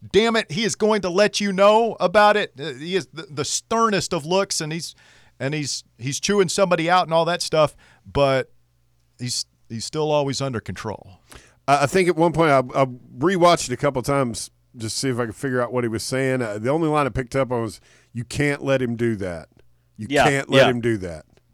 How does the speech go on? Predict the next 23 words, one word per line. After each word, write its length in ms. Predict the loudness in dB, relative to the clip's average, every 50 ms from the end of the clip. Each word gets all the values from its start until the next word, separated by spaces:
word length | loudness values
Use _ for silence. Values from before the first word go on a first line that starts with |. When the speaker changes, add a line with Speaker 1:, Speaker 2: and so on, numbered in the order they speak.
| _ _ _ _ _ _ _ _ _ _ _ _ _ _ _ _ _ _ _ _ _ _ _ _ _ _ 0
Speaker 3:
That's 220 | 0 0 2 2
what 80 | 0 0
he 60 | -2
was 100 | -2 -6
saying. 220 | -8 -8 -8 -10 -14 _ _ _ _ _ _ _ _
Speaker 2:
How 180 | -2 0 2 2
can 20 |
you, 40 | 2
Speaker 3:
Hundred 80 | 2 2
percent. 320 | 2 2 2 0 0 0
Speaker 2:
how 140 | 2 2 2
can 160 | 0 0 -2
you 120 | 0 0 2
let 160 | 2 2 2
him? 180 | 0 -4 -4
That's 260 | -4 -4 -4 -4 -4 -4
what 120 | -4 -2
he, 180 | -2 -2 -2 -4
he 100 | -6 -8
kept. 240 | -4 -4 -4 -2
Speaker 3:
What, 200 | -2 -4 -4 -2
what 140 | -2 -2 2 2
game 120 | 2